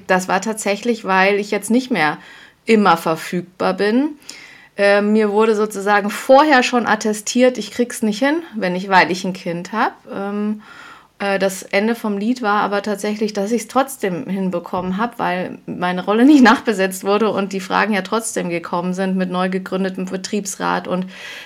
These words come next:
kein Ersatz in den ganzen einzelnen Ländern. Äh, und ich hab dann eigentlich zwei Jobs gemacht, meine neue Projektrolle und meine alte Personalleiterrolle.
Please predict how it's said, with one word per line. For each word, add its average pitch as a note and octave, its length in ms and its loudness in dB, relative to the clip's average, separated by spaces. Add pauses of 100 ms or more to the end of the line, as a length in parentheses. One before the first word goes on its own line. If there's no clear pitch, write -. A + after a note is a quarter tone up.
(120)
kein A3 300 2
Ersatz F#3 480 0
in F3+ 180 -4
den F3+ 140 -4
ganzen E3+ 360 -6
einzelnen E3+ 480 -6
Ländern. F3 520 -4 (640)
Äh, F#3+ 180 2
und F#3+ 220 0
ich F#3+ 100 -6
hab G#3+ 120 -4
dann G#3 140 -2
eigentlich G#3+ 360 -2
zwei G#3+ 200 2
Jobs F3 320 -2
gemacht, D#3+ 340 -8
meine E3+ 220 -2
neue G3 260 2
Projektrolle B3 840 0
und D4+ 180 2
meine A#3 240 2
alte G#3+ 240 0
Personalleiterrolle. G#3 1160 -2